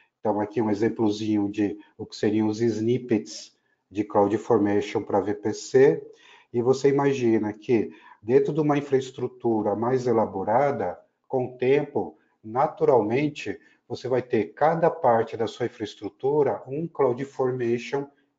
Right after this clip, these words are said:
que cria aquela infraestrutura. E por que não pensar que um desses CloudFormations é o próprio script que cria a V P C? E pra um exemplo de,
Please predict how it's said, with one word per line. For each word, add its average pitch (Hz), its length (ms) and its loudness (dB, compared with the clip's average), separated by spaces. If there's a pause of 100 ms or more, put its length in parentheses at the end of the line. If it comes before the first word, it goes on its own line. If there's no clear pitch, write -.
que 156 160 -8
cria 131 800 2
aquela 123 280 2
infraestrutura. 120 800 -2 (280)
E 147 100 -4
por 151 180 -6
que 170 140 -2
não 147 220 2
pensar 123 460 0
que 131 260 -6
um 143 600 -2
desses 107 500 -6
CloudFormations 107 1300 -2 (400)
é 135 80 2
o 139 140 6
próprio 139 720 4 (100)
script 131 960 -2 (180)
que 151 120 -2
cria 135 600 4
a 127 280 2 (120)
V 113 200 4
P 156 200 4
C? 101 460 -4 (580)
E 151 60 0
pra 175 260 2
um 180 160 2
exemplo 147 640 2
de, 113 560 0